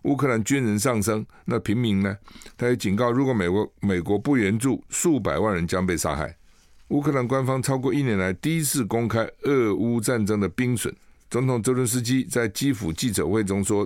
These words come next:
战争造成三万一千名乌克兰士兵死亡，不是三十万或十五万，或是俄罗斯总统普丁说的那样。不过每一名士兵折损对乌克兰都是重大损失。他也强调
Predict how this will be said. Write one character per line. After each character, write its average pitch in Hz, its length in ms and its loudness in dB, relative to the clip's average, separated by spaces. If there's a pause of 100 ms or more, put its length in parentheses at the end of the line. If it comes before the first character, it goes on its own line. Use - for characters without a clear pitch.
战 139 220 0
争 117 220 0
造 117 160 0
成 92 220 0
三 139 260 0
万 131 160 0
一 131 60 -2
千 123 180 0
名 101 220 0
乌 131 180 0
克 131 160 0
兰 101 180 0
士 123 220 0
兵 113 180 0
死 85 180 -2
亡， 69 220 -2 (680)
不 151 120 2
是 147 240 2
三 139 300 0
十 110 140 0
万 107 160 2
或 110 120 2
十 - 220 -2
五 107 180 2
万， 92 160 0 (500)
或 135 120 2
是 127 140 0
俄 143 180 2
罗 120 100 2
斯 123 160 -2
总 110 160 0
统 101 140 0
普 - 160 -4
丁 104 160 0
说 107 140 0
的 101 120 -2
那 98 120 2
样。 85 160 -2
不 127 120 -2
过 131 160 0
每 107 220 0
一 143 60 0
名 117 200 0
士 131 240 -2
兵 120 280 0 (460)
折 120 260 0
损 80 280 -2
对 120 120 0
乌 110 140 0
克 107 140 0
兰 87 120 0
都 95 140 -2
是 104 80 0
重 110 180 -2
大 98 140 2
损 67 180 -4
失。 76 160 -4
他 107 160 -2
也 104 80 0
强 80 200 -4
调 101 200 0